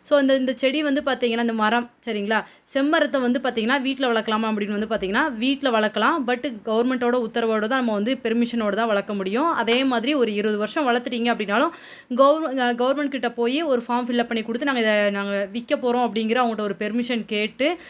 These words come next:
அவங்க என்ன சொல்றாங்களோ அதை கேட்டு தான் நம்ம வந்து விற்கவும் முடியும், அந்த மரத்தை வந்து அறுக்கவும் முடியும், கட் பண்ணவும் முடியும், சரிங்களா? So, வந்து பார்த்தீங்கன்னா, இந்த மரத்தை எந்த இடத்துல வளர்க்கலாம்? நம்ம வீட்டை சுத்தி இருக்கிற மண்ணு வீட்ல வளர்க்குறதாக இருந்தாலும் சரி, நம்ம வெளியே பயிர் பண்ணாலும் சரி,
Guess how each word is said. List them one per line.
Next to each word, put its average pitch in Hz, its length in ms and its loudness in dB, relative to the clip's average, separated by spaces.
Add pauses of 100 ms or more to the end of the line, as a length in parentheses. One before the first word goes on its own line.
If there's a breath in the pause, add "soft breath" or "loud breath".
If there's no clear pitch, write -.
(120)
அவங்க 311 380 4
என்ன 285 240 2
சொல்றாங்களோ 254 580 2
அதை 240 240 0
கேட்டு 233 240 -2
தான் 285 100 0
நம்ம 240 160 -4
வந்து 214 160 -4
விற்கவும் 233 420 -4
முடியும், 247 440 2
அந்த 240 180 -4
மரத்தை 226 300 0
வந்து 233 140 0
அறுக்கவும் 226 400 0
முடியும், 202 220 -2
கட் 202 180 -4
பண்ணவும் 226 280 -2
முடியும், 185 280 -4 (120)
சரிங்களா? 196 340 0 (380 loud breath)
So, 285 180 4
வந்து 277 220 2
பார்த்தீங்கன்னா, 262 440 2 (100)
இந்த 302 260 2
மரத்தை 277 520 2
எந்த 302 300 4
இடத்துல 262 320 0
வளர்க்கலாம்? 214 520 -2
நம்ம 277 380 0
வீட்டை 311 320 0
சுத்தி 302 300 -6
இருக்கிற 262 340 -2
மண்ணு 240 280 0
வீட்ல 262 320 0
வளர்க்குறதாக 220 440 0
இருந்தாலும் 208 440 0
சரி, 233 360 -2
நம்ம 233 200 -2
வெளியே 233 280 2
பயிர் 240 300 0
பண்ணாலும் 226 400 0
சரி, 233 400 -4